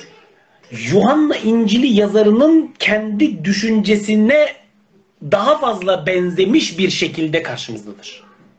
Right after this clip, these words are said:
Yuhanna İncil'inin yazarı zaten daha birinci satırından itibaren, işte o çok meşhur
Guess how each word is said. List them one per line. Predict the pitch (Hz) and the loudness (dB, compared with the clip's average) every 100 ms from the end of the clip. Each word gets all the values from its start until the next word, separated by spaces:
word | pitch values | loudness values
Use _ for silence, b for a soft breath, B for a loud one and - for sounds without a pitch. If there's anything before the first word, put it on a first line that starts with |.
| _ B B B B B 135 | _ B B B B B -4
Yuhanna | 170 240 302 285 | 0 2 2 0
İncil'inin | 240 220 202 196 185 | -2 -2 -2 0 0
yazarı | 190 262 208 226 | 2 2 4 0
zaten | 233 247 262 254 226 | 0 0 0 0 2
daha | 240 170 | 0 0
birinci | 185 196 202 196 196 302 208 - _ _ _ - | 0 4 4 4 4 2 0 -6 _ _ _ -6
satırından | 208 202 196 190 190 269 233 | -4 0 0 0 0 0 0
itibaren, | 165 139 117 104 98 - _ _ _ _ b b b | -4 -6 -6 -6 -10 -16 _ _ _ _ b b b
işte | 226 202 226 | -4 -2 0
o | 214 208 | 2 2
çok | 262 254 247 240 240 214 | 4 6 6 6 6 2
meşhur | 208 185 - 135 156 208 | -2 -2 -2 0 2 0